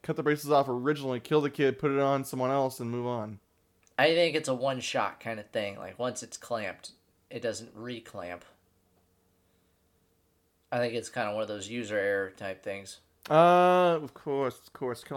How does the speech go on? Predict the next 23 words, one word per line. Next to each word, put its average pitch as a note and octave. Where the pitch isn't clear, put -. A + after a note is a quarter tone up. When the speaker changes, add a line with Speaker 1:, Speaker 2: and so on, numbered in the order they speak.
Speaker 1:
like A2
a C3
Speaker 2:
Yeah. A2
Speaker 1:
sticker. A#2
You A#2+
fuck D3
it D3+
up, C#3+
you C3
can't C#3
get B2+
another A#2
sticker. -
Speaker 2:
Goddamn C3+
programmers. A#2+
Speaker 1:
<laughs> -
Speaker 2:
And C3
so D3
now, C#3+
oh, F3
he A#2
beat F#3
him. G#2+